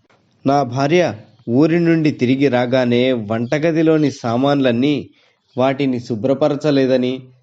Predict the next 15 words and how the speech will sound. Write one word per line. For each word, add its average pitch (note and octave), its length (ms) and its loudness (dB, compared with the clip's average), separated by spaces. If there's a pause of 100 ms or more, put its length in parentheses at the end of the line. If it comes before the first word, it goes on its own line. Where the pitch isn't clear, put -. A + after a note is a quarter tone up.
(320)
చిందర E3+ 340 2
వందర D3 460 0 (100)
చేశానని, C3+ 640 -2 (460)
యథాస్థానంలో C3+ 880 -2
పెట్టలేదని B2 960 -2 (400)
నాపై B2+ 580 0 (360)
మూకుమ్మడిగా B2 800 0
ఫిర్యాదు C3 560 0 (100)
చేస్తాయి. A2 440 -2 (920)
నేను F3 340 2
ఆఫీసు D#3 540 2
నుండి F#3+ 280 2
ఇంటికి D#3 520 0
తిరిగి D#3+ 380 0
రాగానే C#3+ 640 0